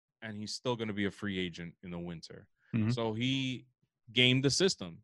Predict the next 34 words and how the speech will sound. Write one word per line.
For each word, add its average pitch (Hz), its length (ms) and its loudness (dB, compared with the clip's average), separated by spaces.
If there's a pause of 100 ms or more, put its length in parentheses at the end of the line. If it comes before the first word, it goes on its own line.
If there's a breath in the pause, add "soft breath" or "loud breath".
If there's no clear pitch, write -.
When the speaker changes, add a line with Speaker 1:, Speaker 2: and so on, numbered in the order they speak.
Speaker 1:
and 117 160 -2
I 143 100 6
don't 165 180 -2
blame 160 280 0
him 95 260 -4
because 123 480 -2 (480)
M 139 180 -2
L 170 140 2
B 170 220 0
games 120 320 -4
the 139 80 -4
system 139 400 -6
too. 147 340 -6 (360)
Think 131 220 -4
Chris 156 300 -6
Bryant 131 480 -4
when 110 160 -4
they 117 80 4
kept 127 260 0
him 131 120 0
in 131 60 -2
the 127 60 -2
minors 123 460 -2
so 110 100 -8
that 104 140 -4
they 110 80 -6
can 117 180 -4
keep 123 240 -8
him 113 80 -8
for 110 160 -8
another 113 280 -4
year 101 500 0
under 107 180 -6
control, 107 560 -6